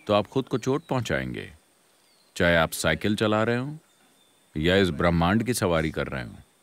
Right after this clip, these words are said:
अगर आप असंतुलित हैं और स्पीड पकड़ लेते हैं, आप खुद को बुरी तरह से चोट पहुंचाने वाले हैं। इसलिए संतुलन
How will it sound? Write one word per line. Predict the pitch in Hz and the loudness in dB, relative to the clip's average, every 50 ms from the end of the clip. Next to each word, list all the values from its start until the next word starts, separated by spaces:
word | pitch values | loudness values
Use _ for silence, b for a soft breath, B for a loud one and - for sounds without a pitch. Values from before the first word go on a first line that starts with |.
| _ _ | _ _
अगर | - 85 87 90 87 | -2 0 2 4 4
आप | 90 87 - - | 4 2 2 2
असंतुलित | 110 113 - 131 123 123 - 127 123 120 110 - 87 | 0 2 2 0 0 0 2 2 2 2 0 0 -4
हैं | 71 67 65 53 - - _ - | -6 -6 -6 -8 -10 -10 _ -4
और | 85 85 | -4 -4
स्पीड | - - - 120 131 - | -4 -2 0 0 0 0
पकड़ | - - 113 - 98 92 | 0 -2 -2 0 0 0
लेते | 85 80 76 - - 71 | 2 0 0 -2 -4 -8
हैं, | 64 64 55 - - - - _ | -8 -8 -10 -14 -16 -20 -10 _
आप | - 85 85 - | -4 -2 -2 -4
खुद | - - 135 - | -4 -6 -6 -4
को | - - | -4 -4
बुरी | 117 101 113 123 147 151 | -2 0 0 0 0 -2
तरह | - 139 135 135 | -2 -2 -2 -2
से | 127 - 110 | -2 -4 -4
चोट | 92 - 90 85 - | -2 -2 -2 -2 -2
पहुंचाने | - - 85 85 - 82 76 73 76 | -2 -4 -4 -2 -2 -2 -2 -2 -2
वाले | 69 64 62 60 57 | -4 -6 -6 -8 -10
हैं। | 55 53 50 - - _ _ _ _ _ _ _ _ _ _ _ _ _ _ _ _ _ _ _ _ _ _ _ _ _ _ _ _ _ - | -14 -18 -20 -20 -20 _ _ _ _ _ _ _ _ _ _ _ _ _ _ _ _ _ _ _ _ _ _ _ _ _ _ _ _ _ -4
इसलिए | 120 117 - - 139 139 127 | -4 -4 -2 -2 -2 -2 -2
संतुलन | - - 107 107 117 - 139 123 98 64 60 - | -2 -4 -4 -4 -4 -4 -4 -4 -4 -4 -6 -10